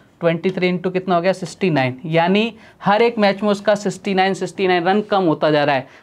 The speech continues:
अब आपको मैं, अगर मैं बोलूँ कि उसका सिक्सटी नाइन, सिक्सटी नाइन रन कम होता जा रहा है, तो चौबीस, अ, नाइंटी वन भी पारी में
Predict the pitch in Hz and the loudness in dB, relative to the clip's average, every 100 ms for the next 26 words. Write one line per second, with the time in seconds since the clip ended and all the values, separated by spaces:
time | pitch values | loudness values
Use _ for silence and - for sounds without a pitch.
0 | - 190 196 185 185 196 185 190 190 165 | -2 2 2 2 0 0 0 0 0 0
1 | 151 160 185 208 - 220 214 214 - - | 2 2 0 -2 0 0 0 -4 -10 -8
2 | 165 208 202 196 180 196 196 190 196 190 | -4 0 0 0 -4 -2 0 0 0 0
3 | 185 170 170 170 170 202 233 220 - 202 | 0 2 2 2 2 2 2 0 -2 0
4 | 196 220 - 359 165 175 196 247 214 214 | 0 -2 -2 0 2 0 0 0 2 2
5 | 233 220 196 208 214 | 2 2 2 2 2